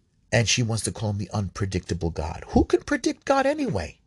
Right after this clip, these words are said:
Nobody knew the Messiah was gonna come from the back door. Nobody knew the Messiah was going to be, uh, a carpenter or, or, or,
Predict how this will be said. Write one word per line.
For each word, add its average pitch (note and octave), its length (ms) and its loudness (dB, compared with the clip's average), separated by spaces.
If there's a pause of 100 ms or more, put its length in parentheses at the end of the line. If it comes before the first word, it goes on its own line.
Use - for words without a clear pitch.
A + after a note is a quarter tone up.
(1080)
Nobody F#3+ 340 6
knew D#3 300 2
the D3+ 80 -2
Messiah G2+ 540 0
was F#2 160 -6
gonna E2+ 240 -8
come E2+ 500 -4 (340)
from F2 280 -2
the D#2+ 80 0
back E2 420 -2
door. D#2+ 300 -2
Nobody C#3+ 340 2
knew A#2 160 0
the A2 100 -2
Messiah F2+ 560 -4
was E2+ 200 -4
going E2 300 -4
to - 140 -6
be, E2+ 360 0 (340)
uh, D#2 400 -2
a - 60 -6
carpenter - 760 -2
or, D#2+ 300 0
or, D#2 440 -4
or, D#2 280 -4